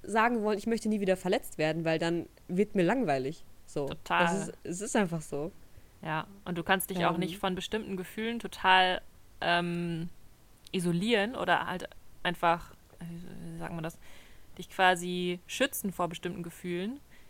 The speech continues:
Speaker 2: und
Speaker 1: Ja.
Speaker 2: dann alle anderen halt fühlen können. So, das funktioniert
Speaker 1: Genau.
Speaker 2: halt einfach
Speaker 1: Ich hätte
Speaker 2: nicht.
Speaker 1: gern
Speaker 2: Du musst
Speaker 1: alles
Speaker 2: dich
Speaker 1: außer Leid.
Speaker 2: <laughs> Ja, genau,
Speaker 1: So.
Speaker 2: du musst halt dich für alles
Speaker 1: Nee,
Speaker 2: öffnen können.
Speaker 1: eben, es gibt auch keine Freude ohne das Leid. Es ist einfach, es hat ja alles das, nur wegen dem Verhältnis ist es halt so,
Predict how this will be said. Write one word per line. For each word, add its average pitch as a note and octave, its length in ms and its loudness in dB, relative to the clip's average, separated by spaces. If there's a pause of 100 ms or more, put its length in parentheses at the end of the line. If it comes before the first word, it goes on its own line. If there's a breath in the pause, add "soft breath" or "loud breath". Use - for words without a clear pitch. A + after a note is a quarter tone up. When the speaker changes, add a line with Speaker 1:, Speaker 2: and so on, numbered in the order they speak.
(260 soft breath)
Speaker 2:
und F#3 100 2
Speaker 1:
Ja. G3 40 8
Speaker 2:
dann F3+ 80 6
alle F#3 200 10
anderen F#3 280 4
halt D3+ 160 -6
fühlen D#3 300 -8
können. D#3 240 -8
So, D#3 120 -6
das D#3 380 -8
funktioniert F#3 420 4
Speaker 1:
Genau. - 20 2
Speaker 2:
halt - 100 0
einfach D3+ 180 2
Speaker 1:
Ich - 60 4
hätte D#3+ 100 4
Speaker 2:
nicht. D4 100 4
Speaker 1:
gern D#4 80 12
Speaker 2:
Du F4 40 12
musst D4+ 180 6
Speaker 1:
alles D#4+ 140 8
Speaker 2:
dich - 80 2
Speaker 1:
außer D#4+ 360 6
Leid. E3 320 4 (440 loud breath)
Speaker 2:
<laughs> B3+ 340 -4
Ja, - 160 12 (1000 loud breath)
genau, G#3 220 6
Speaker 1:
So. F#3+ 60 8
Speaker 2:
du F3+ 60 0
musst F#3 160 -2
halt F#3+ 380 0
dich G3+ 140 -4
für F#3+ 80 6
alles G#3 220 10
Speaker 1:
Nee, A3 160 4
Speaker 2:
öffnen F3 180 0
können. D#3+ 300 -4
Speaker 1:
eben, A#3 240 4
es - 80 -2
gibt C4 160 2
auch B3+ 80 4
keine A#3 200 2
Freude A#3 380 6
ohne A3 240 2
das G3+ 160 -4
Leid. G#3 320 4
Es F3+ 140 -4
ist G3+ 120 -10
einfach, G3 340 -2 (680)
es - 100 -8
hat A3+ 140 0
ja G#3 80 4
alles A3 200 2
das, - 280 -6 (140)
nur A#3 180 0
wegen A3 240 4
dem G#3 140 0
Verhältnis A#3+ 440 -2
ist E3+ 220 -8
es - 60 -12
halt D#3+ 180 -2
so, D#3 300 -2